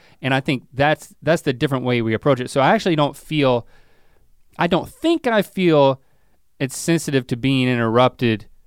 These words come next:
when we're talking about ideas as you do, but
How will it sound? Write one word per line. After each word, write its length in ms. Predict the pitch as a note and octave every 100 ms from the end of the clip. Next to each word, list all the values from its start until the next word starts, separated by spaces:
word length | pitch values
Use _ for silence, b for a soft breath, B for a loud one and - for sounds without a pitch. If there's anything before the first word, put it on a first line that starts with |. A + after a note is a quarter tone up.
| _ _ _ _ _
when 220 | - B2 B2+
we're 80 | A#2+
talking 340 | C3 B2 A#2+
about 260 | A2+ A2+ -
ideas 840 | A#2 A2+ G2+ A#2 A2+ F#2 F2+ - - -
as 240 | G#2+ F#2+
you 160 | G#2 A#2+
do, 300 | C3+ E3 F3+ _ _ _ _
but 280 | A2+ A#2 A#2+